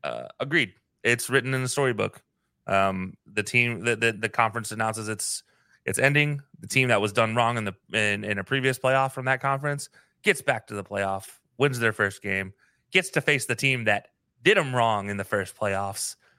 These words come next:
and shake all the demons of Nick Saban out, um, in what is a more neutral game than it was in the first playoff game for a national championship. So, yeah, give me Washington as well, um, against Bama,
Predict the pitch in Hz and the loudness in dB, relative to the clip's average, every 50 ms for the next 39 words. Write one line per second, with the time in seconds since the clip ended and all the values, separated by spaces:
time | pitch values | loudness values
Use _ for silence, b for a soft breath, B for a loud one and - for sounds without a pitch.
0 | _ _ _ _ - - 101 101 95 98 - _ _ _ _ _ _ _ _ - | _ _ _ _ -8 -6 -6 -6 -6 -8 -14 _ _ _ _ _ _ _ _ 0
1 | - 147 147 139 139 127 117 113 98 110 107 101 104 104 92 98 92 101 98 92 | 2 2 4 4 4 2 2 2 0 -2 -2 -2 -2 -4 -6 -6 -6 -6 -6 -4
2 | - 110 101 95 95 92 95 92 92 95 - _ _ _ _ _ _ _ _ _ | -4 -4 -4 -4 -4 -4 -4 -2 -4 -6 -8 _ _ _ _ _ _ _ _ _
3 | - 110 104 101 98 - - 113 117 143 151 151 151 147 160 160 151 147 151 190 | -2 2 2 2 2 0 -2 0 2 2 2 2 2 2 0 0 0 2 2 2
4 | 208 190 190 214 196 - 190 185 160 170 175 175 165 160 156 156 156 139 143 147 | 2 2 0 -2 0 0 0 2 2 2 2 2 2 0 0 0 2 2 2 2
5 | 143 135 131 131 135 120 - 135 131 120 - - 110 101 98 95 92 - 101 98 | 2 0 -2 -6 -6 -2 -2 -2 -2 -2 -2 -2 -2 0 0 0 -2 -4 -6 -6
6 | 98 101 92 - 110 104 98 101 98 95 - 101 95 - 101 95 95 98 - - | -6 -8 -6 -4 -2 -2 0 0 -2 -4 -4 -8 -14 -14 -14 -16 -16 -16 -16 -16
7 | 101 92 - - 104 107 104 104 98 123 143 170 160 135 123 120 - - - 120 | -14 -10 -6 -4 -2 0 0 -2 -2 -2 -2 0 2 2 2 2 0 -4 -8 -8
8 | 110 98 104 104 101 101 98 - _ _ _ _ _ _ _ _ - - - 95 | -6 -4 -2 0 0 0 -2 -4 _ _ _ _ _ _ _ _ -6 -4 -2 -2
9 | 101 101 101 107 107 101 - - - 101 98 98 98 95 95 95 95 95 | -2 -2 0 0 -2 -2 -4 -4 0 2 2 2 2 0 -2 -4 -6 -6